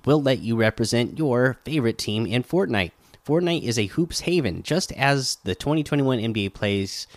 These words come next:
playoffs tip off this week. Following the State Farm play-in tournament, Fortnite N B A crossover heats up with a five-day competition featuring all thirty N B A teams. Welcome to the Fortnite N B A team battles.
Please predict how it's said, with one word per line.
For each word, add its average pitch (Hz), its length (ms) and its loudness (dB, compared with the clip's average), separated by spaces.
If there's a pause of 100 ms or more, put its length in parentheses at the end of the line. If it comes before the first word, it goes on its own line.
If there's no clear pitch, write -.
(260)
playoffs 127 400 0
tip - 220 -4
off 107 180 4
this - 280 -2
week. 156 240 0
Following 120 480 0
the 107 80 -6
State 104 260 -4
Farm 117 320 0
play-in 180 460 2 (240)
tournament, 165 400 2
Fortnite 127 480 4
N 107 160 0
B 98 160 -2
A 98 80 0
crossover 120 480 -2
heats 160 240 -2
up 120 100 -4
with 95 80 -4
a - 60 -10
five-day 143 340 -2
competition 104 640 -4
featuring 131 360 -4
all 170 140 0
thirty 120 240 -2
N 90 100 -2
B 85 220 -6
A 85 40 -8
teams. 156 360 0
Welcome 151 280 -2
to 120 60 -10
the 98 80 -6
Fortnite 127 440 -2
N 101 120 -6
B 101 140 -2
A 95 140 0
team 87 180 -6
battles. 87 460 0